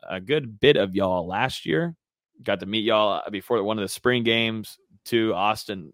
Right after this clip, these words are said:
Austin, I know he hasn't been on here, but he'll be with us next week. Just busy right now. Uh, but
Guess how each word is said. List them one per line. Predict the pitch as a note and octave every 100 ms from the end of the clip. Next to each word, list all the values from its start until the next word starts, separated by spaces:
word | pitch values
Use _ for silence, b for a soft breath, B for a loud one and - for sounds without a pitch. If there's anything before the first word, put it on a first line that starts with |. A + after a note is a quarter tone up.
| -
Austin, | G2+ G2+ - G2+ F#2+
I |
know | G2+
he | G#2
hasn't | G2+ F#2
been | G2
on | F#2+
here, | F#2+
but | F#2+ F#2+
he'll | G2+
be | G2
with | G2 F#2
us | F#2+
next | G2 F#2+ -
week. | F#2+ F#2
Just | G2+ F#2+ -
busy | F#2+ F#2 F#2
right | F#2 F2+
now. | F2 F2+ F2+ b b b b b b -
Uh, | - - E2+ G2
but | F#2+ F#2